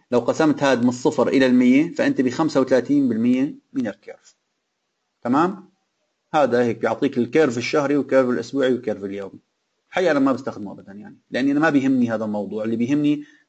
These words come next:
مين المسيطر في الكيرف أكتر. تمام. طيب، إن شاء الله طاعتكم مباركة،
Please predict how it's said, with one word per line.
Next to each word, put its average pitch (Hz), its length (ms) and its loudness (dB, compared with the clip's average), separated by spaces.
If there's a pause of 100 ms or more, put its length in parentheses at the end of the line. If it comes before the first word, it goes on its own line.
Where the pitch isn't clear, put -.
مين 143 160 4
المسيطر 127 560 2
في - 100 -20
الكيرف 95 380 -12
أكتر. - 380 -16 (3250)
تمام. 95 360 -16 (2500)
طيب، 113 360 -8 (260)
إن - 60 -20
شاء 127 320 -2
الله 127 500 -2
طاعتكم 113 600 -2
مباركة، 123 720 -2